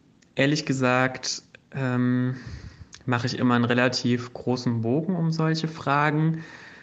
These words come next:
weil ich nicht unbedingt finde, dass das mir zusteht, <laughs> als außenstehende Person, ähm, sowas zu bewerten. Ähm, ich sag mal so, also ich weiß auf jeden Fall, dass es,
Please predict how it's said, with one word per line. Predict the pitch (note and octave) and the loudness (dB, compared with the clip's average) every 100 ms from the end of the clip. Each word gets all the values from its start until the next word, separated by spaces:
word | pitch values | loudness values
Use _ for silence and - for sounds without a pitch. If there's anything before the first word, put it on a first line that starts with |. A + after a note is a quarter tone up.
| - - | -10 0
weil | A#2+ | 0
ich | A#2+ | 2
nicht | B2+ B2+ | 0 0
unbedingt | C3 B2 A#2+ A#2+ | 0 2 2 0
finde, | - B2+ C3 | 0 2 4
dass | B2 B2 - - - - | 2 0 -4 -14 -12 -8
das | A2 | -4
mir | A2+ A2 | -2 -2
zusteht, | - C3+ D#3 - C#3 D#3 - | -2 -4 -2 0 2 2 0
<laughs> | C3+ | 0
als | C3+ | -2
außenstehende | - C3 C3+ C#3 - A#2+ B2+ | 0 0 2 0 0 0 0
Person, | A#2+ B2 A2+ A2+ A#2+ B2+ C3 C3 C3 - | 0 0 0 0 0 2 2 0 0 -2
ähm, | A#2+ A#2+ A#2 A#2 A#2+ A#2+ A#2+ | -2 0 0 0 0 0 0
sowas | A#2 A2+ A#2 - | 0 0 -2 -2
zu | |
bewerten. | A2 G#2 G2+ G#2+ - G#2 A2 - - - - - - - - | -2 2 2 0 -2 -4 -6 -12 -18 -18 -20 -20 -20 -10 -2
Ähm, | A2+ A2+ A2+ A2+ A2+ A#2+ A#2 - - - - _ _ _ _ _ - - - _ | 2 2 2 2 2 0 -2 -10 -20 -20 -20 _ _ _ _ _ -10 -10 -20 _
ich | C3 C3+ | 0 2
sag | D#3 | 4
mal | B2 G2+ | 4 4
so, | G2+ - | 2 2
also | C3+ D3 | 2 2
ich | D3 | 2
weiß | D3 D#3+ | 2 2
auf | C#3+ | 0
jeden | C#3 C#3 | 2 0
Fall, | C#3 B2+ | 0 0
dass | B2 A#2+ B2 | 0 0 -4
es, | A#2+ - | -8 -12